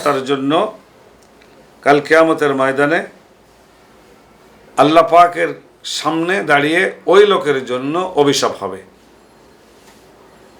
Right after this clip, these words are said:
যেমন আল্লাহ রাব্বুল আলামিন বলতেছেন, "আল্লাযীনা ইয়াকনিজুনা আয-যাহাবা ওয়াল ফিদ্দা ওয়া লা ইউনফিকুনাহা ফী সাবিলিল্লাহ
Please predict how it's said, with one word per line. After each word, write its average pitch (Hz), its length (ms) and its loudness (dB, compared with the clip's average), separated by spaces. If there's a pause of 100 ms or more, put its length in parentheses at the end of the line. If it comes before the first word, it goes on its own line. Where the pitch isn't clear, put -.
(160)
যেমন 165 380 2
আল্লাহ 156 300 0
রাব্বুল 147 240 0
আলামিন 143 360 2
বলতেছেন, 139 480 -4
"আল্লাযীনা 139 580 -2
ইয়াকনিজুনা 135 720 -2
আয-যাহাবা 135 520 0
ওয়াল 127 240 0
ফিদ্দা 143 340 -4
ওয়া - 720 -6
লা 135 160 4
ইউনফিকুনাহা 135 840 -2
ফী 120 200 -8
সাবিলিল্লাহ 117 800 -2